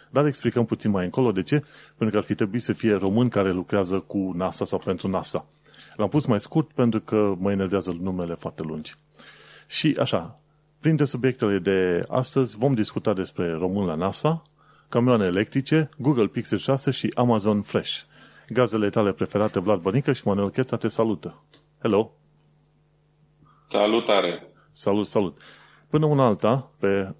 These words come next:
Speaker 1: oriunde asculti podcastul acesta, nu uita să dai like, share, cookies,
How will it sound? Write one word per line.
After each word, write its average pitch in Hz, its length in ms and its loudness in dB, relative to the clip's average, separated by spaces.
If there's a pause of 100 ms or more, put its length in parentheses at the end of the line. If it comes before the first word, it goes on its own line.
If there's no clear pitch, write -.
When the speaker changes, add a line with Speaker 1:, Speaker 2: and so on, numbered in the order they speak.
Speaker 1:
oriunde 135 520 2
asculti - 600 -6
podcastul 107 760 -2
acesta, 110 580 -4
nu 110 160 0
uita 117 320 0
să - 160 -10
dai 107 240 -2
like, 98 500 -4
share, 120 340 -4 (1300)
cookies, - 640 -2